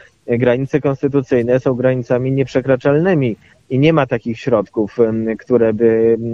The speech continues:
em, nas przekonały, że jest inaczej. E, to mówi również bardzo jasno Jarosław Kaczyński.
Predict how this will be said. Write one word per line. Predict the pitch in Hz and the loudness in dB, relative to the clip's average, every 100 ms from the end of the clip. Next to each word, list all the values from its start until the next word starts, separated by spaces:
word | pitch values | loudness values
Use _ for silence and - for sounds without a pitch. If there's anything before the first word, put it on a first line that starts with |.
| 117 | -2
em, | 117 | -2
nas | 117 117 _ | -2 -4 _
przekonały, | - 127 127 120 113 120 | -8 -2 -2 0 2 2
że | 120 113 | 2 0
jest | 113 - | 0 0
inaczej. | 175 220 151 117 98 - - _ | 2 0 0 -4 -6 -14 -20 _
E, | 123 117 117 113 110 | -2 2 2 -2 -2
to | 131 | -2
mówi | 117 110 120 117 | 0 -2 -2 -4
również | 117 120 | -2 -2
bardzo | 117 120 117 120 | 2 0 0 -2
jasno | 117 104 123 | -2 -2 -2
Jarosław | 117 110 127 117 | 0 0 -2 -2
Kaczyński. | 135 131 175 147 117 | -2 0 -2 -4 -8